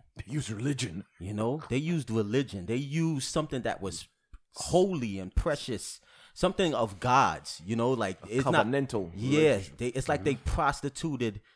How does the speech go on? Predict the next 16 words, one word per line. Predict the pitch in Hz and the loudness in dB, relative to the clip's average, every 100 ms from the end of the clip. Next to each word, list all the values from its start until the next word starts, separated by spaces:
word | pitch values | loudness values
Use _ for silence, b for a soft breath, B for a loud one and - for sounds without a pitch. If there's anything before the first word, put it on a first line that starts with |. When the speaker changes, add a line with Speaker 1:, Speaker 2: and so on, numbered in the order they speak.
| _ | _
Speaker 2:
the | 117 | -6
covenant | - - 143 117 110 107 | -4 0 0 0 -2 -4
of | 95 87 | -6 -2
God. | 123 95 | 0 0
And | 98 | 0
this | 185 - | -2 0
was | 208 - | -4 -4
supposed | - 151 | -4 -6
to | 135 | -4
be | 131 | -4
a | 120 | -6
covenant | - 151 127 110 - B B | -4 -6 -4 -6 -8 B B
that | - 107 92 | -8 -6 -2
God | 127 135 110 | 2 2 2
gave | 123 113 95 | 0 0 0
them | 143 139 | 0 2